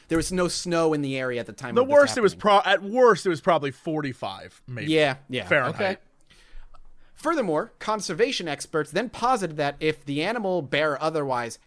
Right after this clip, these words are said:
Speaker 1: had been spooked during its kill, it would have hauled the body off and buried it to be eaten later, something we also talked about a couple weeks ago.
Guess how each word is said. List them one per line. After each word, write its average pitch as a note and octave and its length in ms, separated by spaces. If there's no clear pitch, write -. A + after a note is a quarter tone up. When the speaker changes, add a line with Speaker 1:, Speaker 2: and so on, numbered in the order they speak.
Speaker 1:
had G3 220
been D3+ 140
spooked - 580
during B2+ 280
its - 160
kill, A2+ 400
it D#3+ 80
would F3 160
have D#3 100
hauled G#3 260
the F#3 60
body D3+ 300
off A#2 240
and B2+ 120
buried C3+ 280
it C#3 120
to C3+ 60
be A#2+ 240
eaten G#2 180
later, D3 360
something A2 300
we B2+ 100
also G3+ 240
talked A#2+ 260
about G2+ 220
a - 20
couple G#2+ 220
weeks A2 180
ago. F2 260